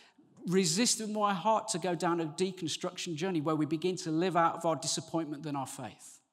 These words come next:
where we become believing un-, or unbelieving believers. We no longer believe that God can really do that stuff, but we just come to keep coming to church anyway. And I think the question shifted for me.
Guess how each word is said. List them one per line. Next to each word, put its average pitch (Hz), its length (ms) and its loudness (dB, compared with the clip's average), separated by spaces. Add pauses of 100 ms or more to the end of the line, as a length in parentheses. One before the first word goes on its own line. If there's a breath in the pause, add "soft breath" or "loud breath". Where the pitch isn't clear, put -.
(640 loud breath)
where 160 140 6
we 170 80 8
become 170 360 2
believing 165 800 4 (300 loud breath)
un-, 143 280 2
or 147 200 -2
unbelieving 151 760 2
believers. 135 480 -2
We 123 80 -4
no 175 220 6
longer 208 420 4
believe 160 480 4
that 160 160 -6
God 160 240 2
can 143 160 -4
really 135 220 0
do 135 180 -2
that 120 160 -4
stuff, - 300 -6
but 135 160 -4
we 143 80 -2
just 127 260 -2
come 135 160 -4
to - 100 -10
keep - 260 -6
coming 123 200 -2
to - 120 -12
church - 320 -10
anyway. 98 300 -12 (1600 loud breath)
And 185 100 8
I 190 40 6
think 190 360 -2
the 175 80 -2
question 202 580 -2
shifted 185 760 0
for 160 240 -4
me. 135 420 -6